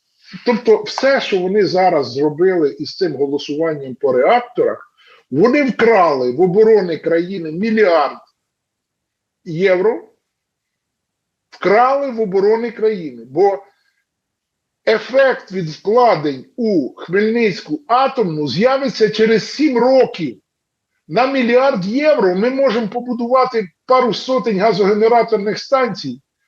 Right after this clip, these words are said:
і перекрити необхідну, е, недостачу в електроенергії. Газ в нас є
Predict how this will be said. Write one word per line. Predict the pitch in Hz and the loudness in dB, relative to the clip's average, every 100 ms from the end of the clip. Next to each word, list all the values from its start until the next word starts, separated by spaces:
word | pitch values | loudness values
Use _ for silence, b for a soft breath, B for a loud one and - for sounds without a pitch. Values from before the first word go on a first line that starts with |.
| _ _ _ | _ _ _
і | 254 | 0
перекрити | 254 262 254 262 277 277 262 | 2 0 0 0 0 0 0
необхідну, | 247 240 190 - 247 220 233 220 202 - | 2 2 2 0 0 2 2 0 0 -2
е, | |
недостачу | 208 214 202 214 - 226 214 202 | -2 2 2 0 0 0 0 0
в | 190 | 2
електроенергії. | 190 170 180 175 180 160 131 113 _ _ _ _ | 2 0 -2 0 0 -2 -4 -10 _ _ _ _
Газ | 120 208 247 151 | 0 2 2 0
в | 170 | -4
нас | 208 202 - | -4 -4 -4
є | 220 190 | 0 0